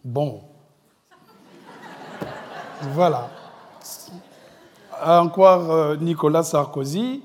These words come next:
ou celui qui lui a très mal écrit ce discours, parce que s'il m'avait demandé, j'aurais fait mieux. Voilà.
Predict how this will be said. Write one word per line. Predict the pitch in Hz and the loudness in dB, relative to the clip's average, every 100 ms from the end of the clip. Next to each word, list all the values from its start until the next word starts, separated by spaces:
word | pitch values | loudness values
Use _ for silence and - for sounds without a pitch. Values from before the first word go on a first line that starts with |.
| - _ _ _ _ _ - | -20 _ _ _ _ _ -4
ou | 190 | 0
celui | 180 - 151 175 | 0 -2 -2 -4
qui | 170 156 | -4 -4
lui | 156 156 | 0 0
a | 139 | 0
très | 131 147 | -2 -4
mal | 147 151 143 | 0 0 -2
écrit | 127 156 | -6 -10
ce | 143 139 | -10 -10
discours, | 127 143 - 262 226 165 | -10 -12 -10 -8 -8 -8
parce | 131 - | -10 -4
que | 147 139 - - - - - - - | -2 -2 -4 -18 -20 -20 -20 -20 -20
s'il | - 175 170 | -10 -4 -2
m'avait | 156 147 | -2 -2
demandé, | 147 143 139 147 226 | -2 -4 -2 -2 -2
j'aurais | 156 143 151 | -2 -2 -2
fait | 151 147 | 0 0
mieux. | 170 294 - - - - - | 0 -2 -6 -20 -20 -20 -12
Voilà. | 147 143 139 | -6 -4 -4